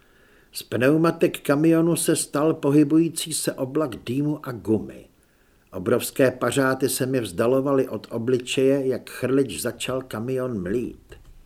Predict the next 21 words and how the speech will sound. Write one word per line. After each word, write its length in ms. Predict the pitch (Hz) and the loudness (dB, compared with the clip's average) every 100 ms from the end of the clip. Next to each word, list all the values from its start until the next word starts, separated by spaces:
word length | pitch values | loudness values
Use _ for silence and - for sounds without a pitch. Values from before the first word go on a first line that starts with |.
| - - - _ _ | -20 -20 -20 _ _
Konečně 460 | - 110 123 - 123 | -4 0 0 -2 -6
jsme 220 | - 135 | -6 -6
se 140 | 127 - | -6 -6
odpoutali 680 | 113 - 123 120 123 117 | -8 -4 -2 -2 -2 -2
ke 140 | 101 107 | -2 -6
krajnici, 800 | - 120 120 123 123 - 135 135 - - - - - | -2 2 2 0 -2 2 2 2 -6 -20 -20 -20 -10
ale 200 | 110 113 | 0 2
hned 300 | 95 107 143 | 2 2 2
zase 380 | 104 139 - 151 | 2 -2 0 -2
vrazili 460 | 123 135 123 139 143 | 0 -2 0 2 2
do 120 | 147 | 0
kamionu, 640 | 147 123 107 101 95 92 | 0 0 2 4 2 0
když 280 | 85 98 - | -2 -4 -4
nám 240 | 127 107 | -4 -2
vybuchly 480 | 95 101 127 - 113 | 0 2 2 2 2
levé 320 | 110 127 131 | 4 4 2
pneumatiky 840 | 117 110 117 127 127 123 131 - 135 | 0 0 -2 0 -2 -2 -4 -2 -6
a 100 | 110 | -4
učinili 540 | 113 - 127 131 127 | -6 -4 -4 -2 0
dodávku 500 | 110 110 123 120 - | 2 2 0 -4 -6
neovladatelnou. 1160 | 123 90 104 73 73 71 - 65 64 53 50 | -6 -4 -6 -6 -8 -12 -12 -12 -12 -14 -16